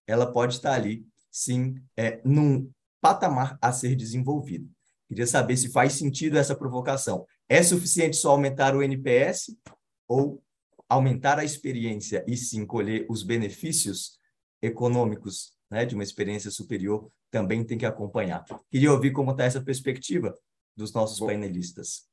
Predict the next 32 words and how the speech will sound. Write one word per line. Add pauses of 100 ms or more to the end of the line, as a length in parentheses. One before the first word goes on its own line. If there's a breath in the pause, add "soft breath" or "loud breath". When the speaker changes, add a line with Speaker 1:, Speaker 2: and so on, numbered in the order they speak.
Speaker 2:
Boa,
Rander.
Conforme
eu
for
passando
pra
todo
mundo
aqui,
o
pessoal
já
vai
puxando
tua
provocação,
tá?
Então,
todo
mundo
prestou
atenção
na
provocação
do
Rander,
que
eu
acho
bem
válida.